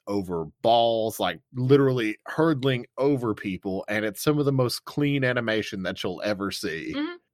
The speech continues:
Speaker 1: It's all brilliantly done. They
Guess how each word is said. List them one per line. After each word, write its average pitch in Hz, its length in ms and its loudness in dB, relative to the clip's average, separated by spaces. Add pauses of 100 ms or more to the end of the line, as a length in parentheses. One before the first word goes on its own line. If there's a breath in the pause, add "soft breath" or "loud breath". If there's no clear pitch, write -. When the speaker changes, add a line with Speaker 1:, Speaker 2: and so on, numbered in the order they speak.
Speaker 1:
It's 120 200 0
all 117 280 6
brilliantly 131 600 4
done. 87 500 -2 (120)
They 101 640 2